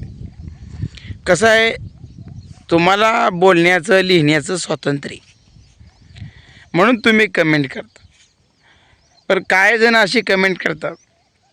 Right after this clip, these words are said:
की उगाच काही बी कमेंट करतात.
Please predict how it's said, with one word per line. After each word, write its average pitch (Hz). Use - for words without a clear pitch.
की 208
उगाच 175
काही 175
बी 180
कमेंट 143
करतात. -